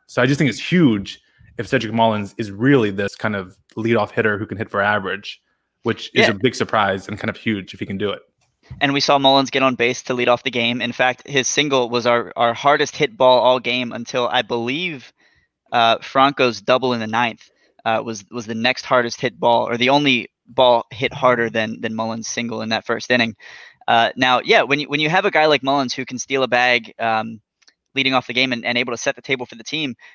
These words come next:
Speaker 2: that's gonna be huge for the guys below him in the lineup. And we saw him tonight. Of course, unfortunately, he was cut down at the plate on, on a ground out, but, um, he was able to get on base, steal a bag, advance over to third on a wild pitch. And, and those are the kind of guys you want at the top of the order.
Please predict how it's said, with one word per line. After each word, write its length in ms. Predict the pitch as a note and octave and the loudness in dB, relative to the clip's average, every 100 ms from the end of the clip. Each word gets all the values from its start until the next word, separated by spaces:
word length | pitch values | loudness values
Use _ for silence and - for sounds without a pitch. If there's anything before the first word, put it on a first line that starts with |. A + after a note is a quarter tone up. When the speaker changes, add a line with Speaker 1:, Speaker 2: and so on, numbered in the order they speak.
| - | -4
Speaker 2:
that's 160 | C#3+ | -4
gonna 140 | - F3 | 0 -2
be 80 | C3 | 0
huge 240 | D3+ D#3+ | 0 -2
for 100 | C3 | -4
the 60 | B2 | 0
guys 240 | B2 A#2 | 0 0
below 260 | A#2 A#2+ A#2+ | 0 2 2
him 140 | A#2 | -2
in 80 | A2 | -2
the 60 | |
lineup. 320 | G#2+ B2+ A#2+ - - | 0 0 0 -6 -8
And 100 | A2+ | -6
we 60 | |
saw 220 | A#2 B2+ B2 | -2 0 0
him 120 | A#2 | -2
tonight. 360 | - A#2+ A#2+ - | -2 0 0 -2
Of 100 | A#2+ | -8
course, 340 | - B2+ - - _ _ - | -4 -4 -6 -12 _ _ -14
unfortunately, 380 | B2+ D#3 D3 C3+ | 0 0 2 -2
he 80 | |
was 120 | B2 - | -2 -2
cut 160 | C3+ | -2
down 180 | C3 A#2+ | 0 -2
at 60 | A#2 | -4
the 60 | |
plate 320 | - C3+ B2+ - _ _ _ | -2 0 0 -4 _ _ _
on, 180 | B2 B2 | 2 2
on 140 | B2 | 2
a 60 | A#2 | 0
ground 260 | C3+ D3 C3 | 0 2 2
out, 160 | A#2+ - | 2 2
but, 160 | A#2+ - _ _ _ | -2 -2 _ _ _
um, 320 | A2+ A#2 A2+ A2 | 0 0 -2 -8
he 120 | C3 | -12
was 120 | C3 C3 | -2 0
able 120 | C#3+ | 0
to 80 | C3 | 0
get 120 | D3 | 0
on 100 | D#3+ | 2
base, 400 | C3+ C#3 - - | 2 2 -4 -12
steal 280 | - - C#3 | -12 -2 0
a 40 | C#3 | 2
bag, 320 | B2+ C3 B2+ | 2 2 0
advance 340 | B2+ B2 B2 | -2 -2 -2
over 120 | C3 | -4
to 60 | B2 | -4
third 200 | - B2 | -2 0
on 80 | A#2+ | 0
a 60 | |
wild 260 | A#2 A#2+ A#2 | 0 0 0
pitch. 320 | A#2+ A#2+ - _ _ _ | -2 -4 -6 _ _ _
And, 240 | B2 A#2+ A2+ | -4 -2 -2
and 140 | B2 | -2
those 140 | C#3 | -2
are 40 | D#3+ | 0
the 60 | |
kind 140 | D3+ D#3 | 0 0
of 60 | C#3 | 2
guys 180 | C3+ | 0
you 120 | B2+ A#2 | -2 -2
want 160 | B2+ | -2
at 60 | B2+ | -2
the 60 | |
top 200 | A#2+ A#2+ | -2 -2
of 20 | A#2+ | -2
the 100 | A#2+ | -4
order. 220 | B2+ | -6